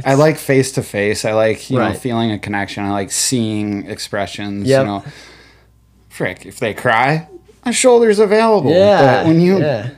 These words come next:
Speaker 1: complain and moan on Facebook to every single person in your timeline,
Speaker 2: Yep.
Speaker 1: person you met at a bar
Speaker 2: Yeah.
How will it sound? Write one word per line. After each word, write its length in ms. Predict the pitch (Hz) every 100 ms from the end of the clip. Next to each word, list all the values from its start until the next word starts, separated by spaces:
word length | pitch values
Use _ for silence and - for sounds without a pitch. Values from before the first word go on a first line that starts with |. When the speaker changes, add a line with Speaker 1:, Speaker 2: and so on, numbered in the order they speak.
| -
Speaker 1:
complain 500 | 127 113 117 120 117
and 260 | 98 98
moan 300 | 101 107 110
on 360 | 104 98 95 92 -
Facebook 640 | - 107 101 98 110 98 -
to 280 | 104 85
every 220 | 110 98 101
single 280 | 113 104
person 460 | 95 - 101 92 104
in 120 | 98
your 200 | 98 92 92 -
timeline, 800 | - 101 101 98 104 101 101
Speaker 2:
Yep. 260 | 107 104 - _ - _
Speaker 1:
person 400 | - 110 - 107
you 100 | 104
met 160 | 101 101
at 120 | 101
a 40 |
bar 680 | 95 107 95 98 101 101 95
Speaker 2:
Yeah. 220 | 98 98